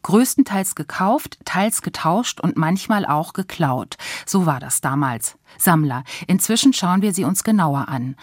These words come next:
Was wollten sie haben? Wie gingen sie vor? Was trieb sie an? Zu Wilhelm Jost sind jetzt eine Biografie sowie ein Band mit Originaltexten von ihm selbst erschienen.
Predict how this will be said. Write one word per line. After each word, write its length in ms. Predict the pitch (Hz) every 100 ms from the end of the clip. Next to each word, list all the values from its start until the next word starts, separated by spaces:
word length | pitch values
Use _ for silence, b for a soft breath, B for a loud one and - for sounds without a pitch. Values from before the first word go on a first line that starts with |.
| B B
Was 220 | 185 - 185
wollten 320 | 202 220 180
sie 160 | 165
haben? 400 | 180 196 156 135 -
Wie 140 | 165
gingen 240 | 156 190 185
sie 160 | 165
vor? 400 | 147 196 208 226 -
Was 180 | 180 -
trieb 240 | 190 180
sie 180 | - -
an? 320 | 190 156 143 _ B B
Zu 160 | - 196
Wilhelm 300 | 196 185 180
Jost 400 | 175 233 302 -
sind 200 | 190 170
jetzt 320 | 196 - -
eine 180 | 175 175
Biografie 800 | 160 156 143 151 139 - 220 269 B B
sowie 380 | - 190 190 240
ein 220 | - 170 165
Band 360 | 160 240 -
mit 180 | 214 -
Originaltexten 920 | 185 190 208 202 139 - 151 - -
von 160 | 160 180
ihm 120 | 226
selbst 360 | 208 131 - -
erschienen. 520 | - - 131 120